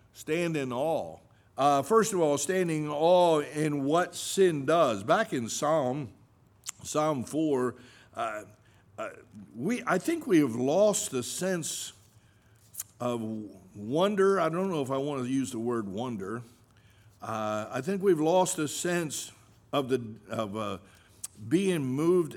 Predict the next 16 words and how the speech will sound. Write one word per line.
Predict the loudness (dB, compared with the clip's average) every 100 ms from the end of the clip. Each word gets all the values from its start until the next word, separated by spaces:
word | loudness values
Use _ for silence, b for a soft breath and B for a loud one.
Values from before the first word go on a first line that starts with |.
| -8
in | -6
a | -6
spirit | -8 -6 -2 0
of | 0 -4 -6
awe | -2 0 0 -2
in | -4 -4
the | -4
devastation | -4 -2 -2 -2 -6 -6 -4 -4 -6 -10 -6 -6 -8
of | -10 -8 -6
what | -6 -6
sin | -8 -8 -6 -6
does. | -6 -8 -10 -12
Sin | -6 -6 -4 -4
ruins | -4 -4 -6
people's | -8 -10 -10 -14
lives. | -14 -14 -16 -20 -20